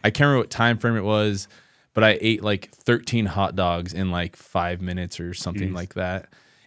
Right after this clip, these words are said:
Speaker 1: And it was, like, full bun, and they were, like, J-Dog style, so they were big.
Speaker 2: Mm.
Speaker 1: And, dude, after that, like,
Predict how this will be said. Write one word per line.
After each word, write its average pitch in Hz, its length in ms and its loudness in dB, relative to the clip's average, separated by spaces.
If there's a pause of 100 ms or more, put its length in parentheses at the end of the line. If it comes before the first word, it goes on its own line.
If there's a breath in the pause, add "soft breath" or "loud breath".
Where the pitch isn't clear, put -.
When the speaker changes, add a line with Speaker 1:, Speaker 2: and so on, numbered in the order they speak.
Speaker 1:
And 98 160 0
it 95 40 0
was, 92 100 -4
like, 87 100 -2
full 110 260 2
bun, 98 680 0
and 104 140 0
they 117 60 4
were, 127 80 2
like, 90 200 0
J-Dog 90 520 0
style, 87 240 -4
so - 80 -8
they 101 80 -2
were 92 80 -2
big. 92 460 -6 (100)
Speaker 2:
Mm. 95 260 -6 (140)
Speaker 1:
And, 95 500 0 (440)
dude, 104 220 0
after 107 380 0
that, 107 360 0
like, 92 300 -6